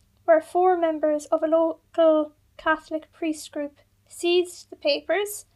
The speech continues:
and other British titles, and legal proceedings,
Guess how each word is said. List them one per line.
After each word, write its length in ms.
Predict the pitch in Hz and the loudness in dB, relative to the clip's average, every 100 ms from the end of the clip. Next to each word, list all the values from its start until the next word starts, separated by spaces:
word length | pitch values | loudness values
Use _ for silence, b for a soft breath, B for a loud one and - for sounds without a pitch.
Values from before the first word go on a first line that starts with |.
| _ _ _ _ - | _ _ _ _ -6
and 160 | 330 | 0
other 240 | 311 339 330 | 2 2 2
British 420 | 330 320 302 - | 0 0 -6 -8
titles, 600 | - 302 302 294 294 - | -4 -4 -4 -6 -8 -10
and 200 | 294 294 _ _ | -14 -16 _ _
legal 440 | 330 330 339 339 320 | -4 0 0 0 -4
proceedings, 1000 | - 311 320 311 311 311 302 302 - | -6 -8 -4 -2 -2 -4 -6 -10 -12